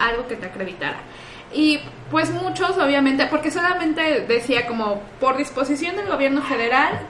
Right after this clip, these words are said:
tienen que presentar alguno de estos documentos para comprar los boletos y abordar, pero jamás te explica cuál es la razón.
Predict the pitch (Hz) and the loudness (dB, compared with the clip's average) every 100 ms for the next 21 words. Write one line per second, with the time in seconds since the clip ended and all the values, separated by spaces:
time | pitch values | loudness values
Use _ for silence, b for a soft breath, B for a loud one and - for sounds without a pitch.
0 | - 320 330 339 359 339 294 294 285 - | -2 0 0 -2 -6 2 4 6 4 2
1 | 277 269 233 254 262 277 277 285 285 269 | -2 -4 -4 -4 0 2 2 0 -2 -4
2 | 247 233 269 269 311 - 214 208 220 240 | -4 -4 -2 0 -2 0 0 -2 -6 -4
3 | 240 240 - - - 247 247 233 277 294 | -4 -4 -14 -18 -8 -6 0 0 2 0
4 | 339 381 254 208 220 226 220 - 285 311 | -2 -2 -2 -2 -2 -2 -4 0 2 2
5 | - 349 349 381 392 415 403 - - 302 | 0 -4 -2 -2 -2 -2 -6 -6 0 0
6 | - 311 302 - 269 294 294 294 294 294 | 2 0 0 -6 -2 4 6 6 2 2
7 | 285 285 302 339 330 | 0 2 -2 -2 -2